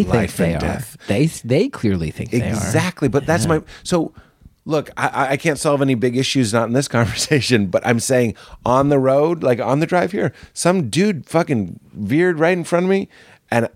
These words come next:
Speaker 2: I, I'm a sarcastic driver, meaning I wanna get next to him and be like, like
Speaker 1: Yeah.
Speaker 2: that, like a Chandler face.
Speaker 1: Yeah.
Speaker 2: Not anymore.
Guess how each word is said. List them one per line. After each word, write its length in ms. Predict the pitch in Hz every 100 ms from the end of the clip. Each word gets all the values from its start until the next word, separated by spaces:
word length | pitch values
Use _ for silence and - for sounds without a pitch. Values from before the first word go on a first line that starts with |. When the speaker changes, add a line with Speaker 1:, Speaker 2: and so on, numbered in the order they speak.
| _ _
Speaker 2:
I, 380 | 104 131 160 - -
I'm 240 | - 135
a 80 | 123
sarcastic 1040 | - 113 98 110 107 123 - 143 - - _ _ _ -
driver, 520 | 131 143 156 180 - _ _ -
meaning 280 | 110 110 110
I 120 | 107
wanna 200 | 113 110
get 140 | 101
next 220 | 92 101 -
to 100 | 120
him 60 | 113
and 120 | 98
be 80 | 90
like, 240 | 87 85 _ _ _ _ _ _ _ _ _ 123
like 140 | 101
Speaker 1:
Yeah. 100 | 95
Speaker 2:
that, 260 | 95 107 110
like 120 | 101
a 60 |
Chandler 460 | 92 - 104 113 135
face. 440 | 139 156 185 - -
Speaker 1:
Yeah. 300 | 98 92 92 - _ _
Speaker 2:
Not 140 | 92 95
anymore. 540 | 107 107 135 131 127